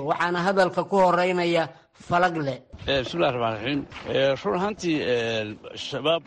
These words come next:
Speaker 2: waxa weeye waa gabagabo weeye. Gabagabo, eh, aan u arko in xishiyood go'ay. Sida ugu dhaqsiyaha badan ayaana u aaminsanahay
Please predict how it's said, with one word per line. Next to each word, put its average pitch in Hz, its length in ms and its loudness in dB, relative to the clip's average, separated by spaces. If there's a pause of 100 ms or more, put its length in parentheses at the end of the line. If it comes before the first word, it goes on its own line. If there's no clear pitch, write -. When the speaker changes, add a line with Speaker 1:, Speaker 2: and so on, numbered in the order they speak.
Speaker 2:
waxa 123 200 -2
weeye 135 320 0
waa 120 140 0
gabagabo 123 540 -2
weeye. 90 180 -10 (400)
Gabagabo, 123 560 -4 (260)
eh, 117 300 -4
aan 123 480 -4
u 160 80 0
arko 135 380 -2 (120)
in 135 160 -6 (120)
xishiyood 139 580 -4
go'ay. 120 320 -2 (120)
Sida - 380 -2
ugu 151 140 -4
dhaqsiyaha 147 500 -4
badan 120 280 -4 (100)
ayaana 117 400 -2 (400)
u 156 80 -6
aaminsanahay 127 680 -4